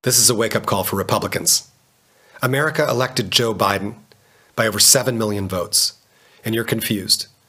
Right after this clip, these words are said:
because you didn't see us flock to his rallies and cheer his smackdowns like we were at a pro wrestling event during a global pandemic.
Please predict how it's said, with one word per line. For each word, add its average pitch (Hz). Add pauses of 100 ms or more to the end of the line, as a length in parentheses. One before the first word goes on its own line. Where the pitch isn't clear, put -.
(220)
because 110
you 110
didn't 123
see -
us 110
flock 104
to 98
his 101
rallies 110 (440)
and 120
cheer 127
his 113
smackdowns - (320)
like 110
we 131
were 120
at 104
a 98
pro 104
wrestling 98
event 85 (420)
during 110
a 98
global 92
pandemic. 87